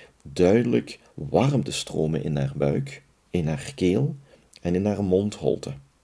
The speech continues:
En op een gegeven moment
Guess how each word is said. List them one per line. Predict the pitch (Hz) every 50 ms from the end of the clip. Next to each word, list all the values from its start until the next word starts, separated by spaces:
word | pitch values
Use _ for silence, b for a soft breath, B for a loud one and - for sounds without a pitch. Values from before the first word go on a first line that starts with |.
| _ _ _ _ _ _ _ _ _ _ _ _ _ _ _ _ _ B B B B B B B B -
En | 92 92
op | 95 87 87
een | 87 76 71
gegeven | 69 73 69 - 113 160 180 - 156
moment | 131 110 113 120 127 131 135